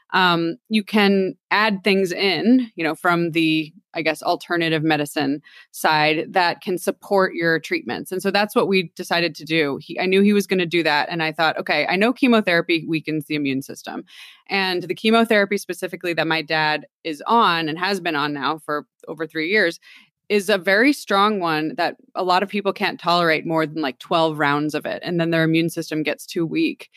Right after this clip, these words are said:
and they have to take a break, or it just ends up really, um, really, you know, destroying their body. So I was like, "All right, the,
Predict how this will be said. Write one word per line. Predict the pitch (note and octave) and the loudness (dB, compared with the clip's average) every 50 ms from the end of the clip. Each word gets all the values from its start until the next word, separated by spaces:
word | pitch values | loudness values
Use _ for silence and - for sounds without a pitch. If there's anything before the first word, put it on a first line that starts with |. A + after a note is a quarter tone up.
| - - - - - _ - - | -20 -20 -20 -20 -20 _ -8 -4
and | F3+ F#3+ F#3 F3 F3 E3+ E3 E3 D#3 | -2 0 0 0 0 0 0 0 0
they | D3+ E3+ E3 | -2 -2 0
have | E3+ E3 D#3 | 0 -2 -4
to | - - | -4 -6
take | - E3+ D#3 | -6 -4 -2
a | E3+ D#3 | -2 0
break, | - A3+ A#3+ A3+ A3 A3 G#3+ - - | 2 4 4 4 4 4 2 0 -4
or | F#3 D#3+ F3 F3 D#3+ D#3 D#3 | -6 -2 0 2 2 2 2
it | D#3+ | 0
just | - F3 - | -4 -6 -6
ends | - E3+ D#3+ D3+ | -4 -4 -4 -2
up | D3+ D3 C#3+ - | -2 -2 -2 -2
really, | D#3 D#3+ D#3 D3+ C#3+ C#3+ C#3+ - - | -4 -4 -2 -2 -2 -2 -4 -6 -6
um, | E3 D3+ C3+ C#3 C3+ C#3 D#3 D#3 _ _ _ - | -6 -4 -4 -4 -6 -8 -10 -14 _ _ _ -6
really, | F3+ F3 G3+ G#3 F#3+ D#3+ D3+ C#3 - _ _ _ | 0 2 4 4 4 2 2 0 -4 _ _ _
you | - - E3 | -10 -6 -4
know, | D3+ C#3 C#3+ C3 A#2 | -4 -4 -6 -6 -10
destroying | - E3 - - D#3+ D#3 D#3 D#3 D#3 | -12 -12 -8 -2 0 0 2 2 0
their | C#3+ C3+ | -2 0
body. | C#3 - C#3 C#3 C3+ - | 0 2 0 0 -2 -4
So | - - F3+ D#3+ D3+ D3+ - - - - - - - | -4 0 0 0 0 0 -4 -12 -20 -20 -12 -4 0
I | E3+ | 0
was | F#3+ F3+ | 2 2
like, | G3 F#3 | 2 4
"All | G#3 G#3 | 4 4
right, | G3 F#3 E3+ - | 4 2 2 -2
the, | - F#3 | -6 -8